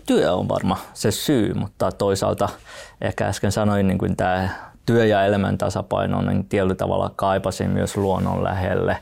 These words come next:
Ja Lappeenrannassa löytyy Saimaa heti kaupunkikeskustasta ja työ, jossa, ää, jossa lähdin tota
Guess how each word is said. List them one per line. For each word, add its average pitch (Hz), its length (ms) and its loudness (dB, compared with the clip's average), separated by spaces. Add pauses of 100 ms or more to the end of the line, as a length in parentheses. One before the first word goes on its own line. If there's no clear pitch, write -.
(440)
Ja 95 400 -2
Lappeenrannassa 101 580 -4
löytyy 127 340 0
Saimaa 120 460 -2
heti 110 280 -4
kaupunkikeskustasta 110 1800 -4
ja 107 160 0 (480)
työ, 120 240 4 (240)
jossa, 104 340 -2 (640)
ää, 98 280 2
jossa 98 280 2
lähdin 101 420 2
tota 95 260 -4